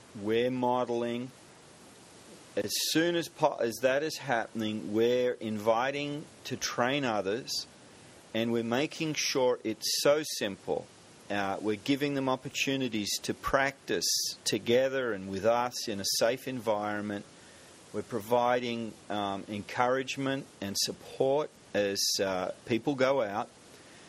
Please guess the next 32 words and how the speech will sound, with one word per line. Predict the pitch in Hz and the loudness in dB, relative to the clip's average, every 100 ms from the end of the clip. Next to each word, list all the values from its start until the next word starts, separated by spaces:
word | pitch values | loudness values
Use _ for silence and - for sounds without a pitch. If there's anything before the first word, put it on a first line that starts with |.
| - - - - | -20 -20 -20 -4
And | 110 117 117 123 | 0 2 0 -2
so | - 123 113 | 2 4 2
we're, | 110 110 110 104 - | 2 2 2 0 -2
we're, | 98 107 107 101 - | 0 2 2 0 -2
we're | 101 101 | -2 0
doing | 101 143 180 214 - - - - | 4 2 2 -4 -10 -18 -20 -6
and | 113 113 | -2 0
we're | 110 107 | 0 -2
training, | - 147 170 165 90 92 - - - - - - - | 0 0 2 0 -4 -6 -12 -20 -20 -20 -20 -12 -2
but | 104 | 0
we're | 120 131 | 2 2
also | 156 - 156 143 | 2 2 2 2
looking | 135 147 - 143 117 110 - | 0 -2 -2 -2 -2 -4 -2
amongst | 110 123 123 - - | 0 0 -2 -4 2
those | 120 135 151 151 - | 4 4 2 -4 -6
who | 151 135 127 - | -2 0 -2 -6
have, | - 123 107 107 - - - - - - | -4 0 2 0 -8 -18 -20 -20 -18 -12
have | 110 107 | -8 -2
been | 101 107 95 | 2 2 0
trained, | - 127 127 156 208 226 - - - - - - - - | -2 2 2 0 -4 -10 -16 -20 -20 -20 -20 -20 -20 -2
who, | 160 170 170 127 | 2 4 2 -4
who | 156 214 | 0 2
are | |
the | 185 151 | 2 2
ones | 135 135 135 127 - | 2 2 0 -4 0
who | 131 117 | 2 4
are | 107 104 101 - - | 4 2 0 -2 -6
immediately | 104 120 156 151 - 117 110 | -2 0 2 0 0 0 2
obeying | 101 92 107 113 117 113 | 0 0 0 2 0 0
what | 110 - | 0 2
they're | 104 98 | 0 0
learning, | 95 98 98 95 90 85 | -2 -4 -2 -4 -4 -8